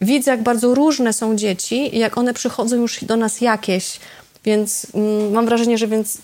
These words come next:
że to jest i to, co ty powiedziałaś, że, y, dzieci są dużo bardziej swobodne w tym wyrażaniu swoich emocji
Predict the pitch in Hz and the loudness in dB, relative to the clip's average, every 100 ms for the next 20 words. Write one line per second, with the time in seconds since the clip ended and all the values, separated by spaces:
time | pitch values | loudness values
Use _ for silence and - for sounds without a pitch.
0 | - 220 226 220 - 247 240 254 240 226 | -4 -2 0 -2 -2 -4 0 0 0 -4
1 | 233 226 220 220 214 294 381 - - _ | -2 0 0 2 2 0 -2 -8 -16 _
2 | _ _ _ _ 202 208 220 214 208 208 | _ _ _ _ -2 0 2 2 2 0
3 | - 202 202 208 208 208 196 208 233 233 | -2 -2 -2 -2 -4 -4 -4 -4 -2 0
4 | 220 214 214 220 220 208 208 - - 214 | 0 2 2 0 0 0 -2 -4 -4 0
5 | 233 247 247 247 247 233 233 226 226 226 | 2 0 -2 0 0 0 0 0 0 0
6 | 226 - - 214 - 214 220 - 277 285 | -2 -6 -4 -4 -2 0 -2 -2 -6 -6